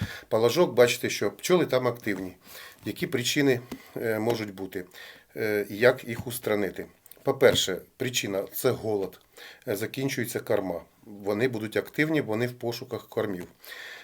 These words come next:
Е, по-друге, е, ізлишня вологість. Немає вентиляції, і бджоли просто ваші паряться. Якщо дносітка, воно може бути забита подмором.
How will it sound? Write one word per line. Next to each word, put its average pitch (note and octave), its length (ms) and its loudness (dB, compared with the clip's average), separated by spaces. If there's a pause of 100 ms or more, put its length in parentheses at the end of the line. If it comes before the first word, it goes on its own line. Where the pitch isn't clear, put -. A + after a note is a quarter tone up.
Е, A2 140 0
по-друге, G#2+ 540 0 (360)
е, A2 300 -2
ізлишня B2+ 580 2
вологість. A2 600 0 (120)
Немає A2+ 400 4
вентиляції, C#3+ 800 0 (520)
і A2 80 -8
бджоли C#3 340 4
просто B2+ 360 2
ваші A2 280 2
паряться. F2+ 480 -2
Якщо - 260 2
дносітка, A#2 600 2
воно G2+ 200 0
може G2+ 240 0
бути F#2+ 260 -4
забита G2+ 420 -2
подмором. D3 560 2